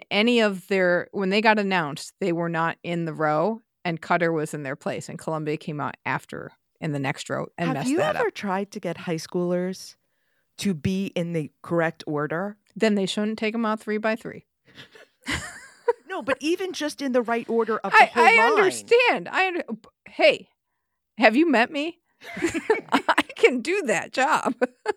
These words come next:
Speaker 2: Like trying to organize graduation. "Your name is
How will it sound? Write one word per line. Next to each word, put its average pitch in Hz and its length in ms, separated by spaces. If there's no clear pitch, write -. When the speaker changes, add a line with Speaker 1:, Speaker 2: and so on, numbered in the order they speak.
Speaker 2:
Like 240 160
trying 233 220
to 226 60
organize 190 480
graduation. 185 640
"Your 214 140
name 226 240
is 220 140